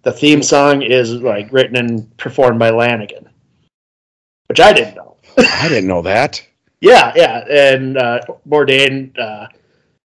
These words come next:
Speaker 1: was instrumental in Lanigan writing a, a, a memoir. He really pushed it when he didn't want to. It was, like, one of his closest friends, and then,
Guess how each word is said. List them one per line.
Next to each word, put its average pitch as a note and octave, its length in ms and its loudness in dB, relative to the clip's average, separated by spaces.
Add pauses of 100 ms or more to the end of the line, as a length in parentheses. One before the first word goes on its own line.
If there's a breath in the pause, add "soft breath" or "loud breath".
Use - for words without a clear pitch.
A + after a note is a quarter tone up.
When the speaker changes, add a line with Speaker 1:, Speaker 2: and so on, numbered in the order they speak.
(140)
Speaker 1:
was C#3 140 0
instrumental D#3+ 540 4
in C3+ 80 0
Lanigan C3 420 0
writing B2 400 0
a, G#2 220 -6 (100)
a, G2 160 -12 (340)
a F#2+ 220 -20
memoir. E3 720 2
He C#3 120 -6
really B2+ 280 0
pushed D#3 420 0
it F3+ 120 -2
when A2 240 -8
he C3 120 -8
didn't A2 260 -4
want C#3+ 240 -2
to. D#3 140 4
It C#3 60 6
was, A#2+ 140 2
like, G#2+ 240 -8 (240)
one C3 180 -2
of A#2+ 60 -2
his A2+ 120 -4
closest C#3 380 2
friends, B2+ 300 2
and A#2 80 -4
then, A2+ 280 -6